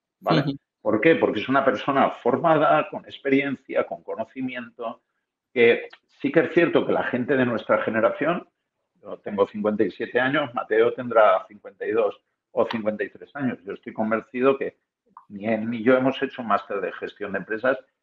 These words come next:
Speaker 1: deportivas. Hemos conocido el deporte, tenemos nuestros másteres, nuestros doctorados en gestión o en organización de empresas y ya lo que hemos ido es adaptando según el conocimiento previo.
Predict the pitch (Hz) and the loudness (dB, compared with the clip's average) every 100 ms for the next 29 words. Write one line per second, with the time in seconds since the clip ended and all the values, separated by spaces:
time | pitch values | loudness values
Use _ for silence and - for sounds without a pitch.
0 | _ - 127 117 - 135 110 - _ _ | _ 2 4 4 4 4 4 0 _ _
1 | _ _ _ 131 113 90 - 113 101 - | _ _ _ 0 0 -2 0 2 2 0
2 | 117 120 123 123 147 131 156 247 - _ | 2 6 6 6 4 6 4 4 -2 _
3 | _ _ _ - 107 113 113 107 98 104 | _ _ _ -6 -2 0 0 -2 -4 -4
4 | - - 85 - 120 - - 92 90 90 | -4 -10 -14 -4 -2 -2 -4 -4 -6 -8
5 | - 101 90 85 - 85 98 123 98 - | -10 -12 -10 -10 -10 0 4 6 4 -4
6 | 98 - _ - 110 107 - _ _ - | -18 -20 _ -4 -2 -2 -6 _ _ -8
7 | 101 104 - - 101 90 92 - 113 117 | -6 -8 -10 -8 -8 -6 -8 -4 -2 0
8 | 123 143 139 165 165 165 - _ - 104 | 0 2 2 6 4 2 -8 _ -10 0
9 | 107 107 107 110 95 - 113 117 113 110 | 4 6 6 2 0 -2 4 6 6 2
10 | - _ 107 98 90 _ 113 110 110 123 | -8 _ 0 0 -2 _ -2 2 4 4
11 | - _ _ _ _ _ _ _ _ _ | 2 _ _ _ _ _ _ _ _ _
12 | _ _ _ - 107 95 104 107 113 98 | _ _ _ -4 0 0 0 0 -2 -2
13 | - 92 92 104 - 92 87 - | -4 -6 -4 -4 -2 -4 -4 -10